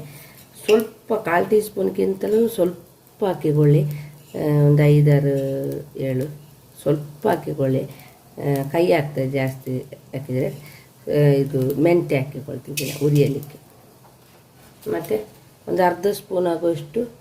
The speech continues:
ಕರಿಮೆಣಸು, ಒಂದು ಹತ್ತು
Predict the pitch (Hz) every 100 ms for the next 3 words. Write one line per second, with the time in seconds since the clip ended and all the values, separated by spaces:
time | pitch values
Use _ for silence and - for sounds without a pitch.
0 | _ _ _ - 156 156 139 123 127 -
1 | - - - - - - - - - -
2 | - - - _ - - - - - -
3 | - - - - - - - - - -
4 | - _ _ _ _ - - - - -
5 | - - - - - - - - - 180
6 | 165 165 - - 233